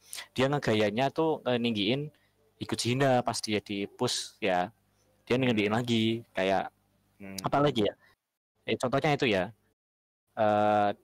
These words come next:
Speaker 1: dia tuh, eh, berpikiran bahwa dia nggak pengen ngepopulerin dirinya sendiri. Dia tuh ngepo-, pengen
Speaker 2: Iya.
Speaker 1: ngepopulerin anggota lain gitu loh.
Speaker 2: Iya, iya,
Speaker 1: Di
Speaker 2: iya, iya.
Speaker 1: sana. Ketika an-, apalagi ada anggota-anggota under member yang dapat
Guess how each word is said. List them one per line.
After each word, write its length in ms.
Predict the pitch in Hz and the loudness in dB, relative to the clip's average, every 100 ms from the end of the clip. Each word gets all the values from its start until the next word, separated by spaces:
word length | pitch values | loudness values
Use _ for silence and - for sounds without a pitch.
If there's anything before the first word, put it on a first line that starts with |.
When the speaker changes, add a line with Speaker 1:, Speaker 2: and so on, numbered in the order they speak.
| _ _ _ | _ _ _
Speaker 1:
dia 180 | - 113 - | -2 -2 -2
tuh, 160 | 180 _ _ - | -10 _ _ -2
eh, 360 | 131 127 127 - | 2 4 2 -2
berpikiran 640 | - - 131 - 123 156 165 | -6 -4 -4 -2 0 0 -2
bahwa 320 | 117 107 127 - | -2 2 2 0
dia 240 | 139 160 | 0 0
nggak 240 | 131 107 - - | 2 -2 -4 -2
pengen 320 | 117 117 143 | -2 0 0
ngepopulerin 720 | 147 127 120 117 120 117 139 127 | -2 0 0 2 2 2 0 0
dirinya 240 | 104 101 | 0 0
sendiri. 560 | 101 101 110 107 98 - | -2 -2 -2 0 -4 -2
Dia 160 | 107 | -2
tuh 160 | 113 131 | -2 -4
ngepo-, 320 | 120 - - | -2 -4 -4
pengen 240 | - 110 | -4 -2
Speaker 2:
Iya. 60 | 113 | -2
Speaker 1:
ngepopulerin 480 | 95 104 104 110 135 - _ _ _ _ _ _ | 0 -2 2 2 0 -6 _ _ _ _ _ _
anggota 400 | 110 107 110 104 | -4 0 2 2
lain 480 | 98 113 123 110 110 | 2 2 2 2 -2
gitu 160 | 107 101 | -4 -4
loh. 140 | 95 | -6
Speaker 2:
Iya, 240 | 110 104 98 | -4 -4 -2
iya, 140 | 98 95 90 | -4 -4 -2
Speaker 1:
Di 80 | 92 | 0
Speaker 2:
iya, 0 | |
iya. 40 | |
Speaker 1:
sana. 320 | 95 107 104 98 101 | 2 2 0 -4 -8
Ketika 400 | - - 113 113 113 _ _ _ - | -14 -6 0 2 0 _ _ _ -4
an-, 160 | 120 123 | -4 -2
apalagi 400 | 127 120 127 160 | 0 0 2 2
ada 240 | 127 127 - | 2 0 -2
anggota-anggota 640 | 120 113 113 113 110 110 | -2 0 0 0 2 0
under 240 | 104 107 107 | 0 -2 -2
member 240 | 101 147 | 0 0
yang 320 | 135 104 98 - _ - | 0 -2 -4 -16 _ -6
dapat 240 | 107 | -2